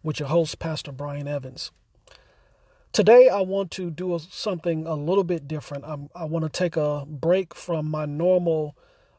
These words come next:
uh, series of episodes that I've been doing in Christian doctrine, and I want to talk about the subject today of Christian marriage,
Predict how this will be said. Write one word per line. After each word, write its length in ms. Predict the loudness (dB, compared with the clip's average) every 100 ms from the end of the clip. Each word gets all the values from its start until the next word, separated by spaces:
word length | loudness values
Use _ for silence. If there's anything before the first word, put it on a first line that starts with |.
| -6
uh, 260 | -4 -2
series 760 | -4 -4 -6 -2 0 2 0 -2
of 100 | -2
episodes 560 | -2 -2 -4 -2 -2 -4
that 120 | -6
I've 180 | -6 -6
been 200 | -6 -4
doing 500 | 0 0 0 -2 -6 -12 _ _
in 180 | -6 -6
Christian 440 | -4 -4 -4 -4 -2
doctrine, 600 | -2 -4 -8 -8 -8 -10 _ _ _ _ _ -20 0
and 360 | 2 4 2
I 120 | 0 -2
want 340 | 2 4 4
to 100 | 0
talk 320 | -2 -2 -2
about 380 | -6 -4 -2 -4
the 80 | -6
subject 420 | -6 -6 -6 -8
today 420 | -8 -4 -4 -4
of 440 | -2 0 0 -4 -14 -20 _ _
Christian 420 | 0 0 -2 -4
marriage, 520 | -4 -4 -6 -8 -12